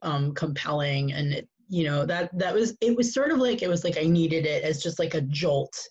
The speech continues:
um, you know, throughout all of this, 'cause I think it's easy to just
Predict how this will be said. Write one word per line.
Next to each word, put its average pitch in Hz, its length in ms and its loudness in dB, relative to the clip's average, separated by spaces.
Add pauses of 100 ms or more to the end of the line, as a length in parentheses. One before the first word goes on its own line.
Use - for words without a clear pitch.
(640)
um, 143 480 -2 (140)
you 165 140 2
know, 151 340 -2
throughout 151 340 0
all 143 220 2
of 143 100 -2
this, 147 220 -2
'cause 202 160 -4
I 214 80 0
think 226 160 4
it's 180 160 -2
easy 147 360 0
to 143 120 -6
just 139 300 -8